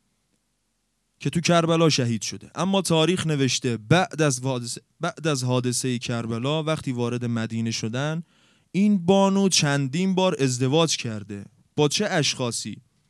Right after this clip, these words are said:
کسانی مثل مصعب ابن زبیر، کسی که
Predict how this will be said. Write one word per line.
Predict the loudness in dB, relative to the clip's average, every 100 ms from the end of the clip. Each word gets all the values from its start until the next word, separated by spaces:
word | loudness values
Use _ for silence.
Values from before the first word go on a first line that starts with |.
| _ _ _ _ _ _ _
کسانی | -2 2 2 4 2 2
مثل | 2 0 0 0 0
مصعب | 0 0 -2 -2 0
ابن | 0 -2 0 2 2 -2 -4
زبیر، | -2 0 0 0 -2 -10 -20 _ _ _ _ _ _ _ _ _ _ _ _ _ _ _ _ _ _ -6
کسی | -4 -2 -2
که | -4